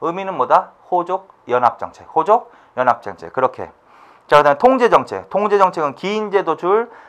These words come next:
사신간제도 줄. 어, 기인제도하고 사신간제도도 누가 했다? 태조 때부터 했다. 한번 읽어보세요.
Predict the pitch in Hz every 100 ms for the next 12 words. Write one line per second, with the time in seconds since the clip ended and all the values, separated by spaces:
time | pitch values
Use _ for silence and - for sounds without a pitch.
0 | _ - 196 190 180 151 113 98 92 104
1 | 90 - 87 80 _ 151 165 156 135 127
2 | 127 202 165 143 143 131 117 110 117 151
3 | 123 131 123 139 151 170 - - - 220
4 | 208 208 180 139 - 127 - 110 127 147
5 | - - 202 190 143 147 143 123 113 85